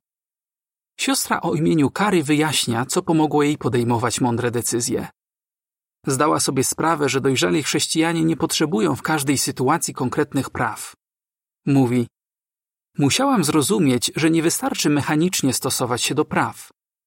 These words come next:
Trzeba rozumieć zasady biblijne”. W trakcie czytania Biblii zadawaj sobie pytania. Co ten fragment mówi mi o sposobie myślenia Jehowy?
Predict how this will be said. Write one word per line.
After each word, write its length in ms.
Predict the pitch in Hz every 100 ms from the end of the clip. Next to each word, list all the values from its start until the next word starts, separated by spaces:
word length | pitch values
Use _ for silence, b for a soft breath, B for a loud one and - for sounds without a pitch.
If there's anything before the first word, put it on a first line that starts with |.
| _ _
Trzeba 340 | - 127 120
rozumieć 420 | 139 127 120 120
zasady 440 | 123 147 180 170 127
biblijne”. 600 | 123 113 117 117 - - - _ _ _ _ _ _ _ _
W 80 | -
trakcie 340 | 185 185 185
czytania 400 | - 156 196 185
Biblii 340 | 127 185 160 156
zadawaj 420 | 143 160 180 165
sobie 260 | - 139
pytania. 560 | 135 135 120 113 - 151 - _ _ _ _ _ _ _
Co 160 | - 285
ten 180 | 247 156
fragment 560 | - 208 202 185 131
mówi 240 | 151 185 175
mi 160 | 165
o 80 | 127
sposobie 540 | - - - 226 214
myślenia 420 | 156 139 165 160 151
Jehowy? 560 | 135 - 131 110 92